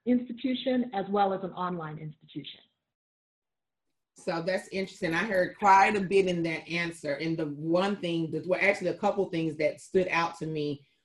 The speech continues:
Speaker 2: was the, the, the socioeconomic status. You talked about that and how that is, uh, one of the driving forces for students on the online academies because they have to work the full-time jobs. And, you know, that's just,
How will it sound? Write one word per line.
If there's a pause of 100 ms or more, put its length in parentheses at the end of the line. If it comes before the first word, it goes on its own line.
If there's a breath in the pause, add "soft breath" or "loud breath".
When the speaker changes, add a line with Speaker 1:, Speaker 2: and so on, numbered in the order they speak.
(120)
Speaker 2:
was (160)
the, (120)
the,
the
socioeconomic
status.
You
talked
about
that
and
how (360 soft breath)
that
is, (180)
uh,
one
of
the
driving
forces (400)
for
students
on
the
online
academies
because
they
have
to
work
the
full-time
jobs.
And,
you
know,
that's
just,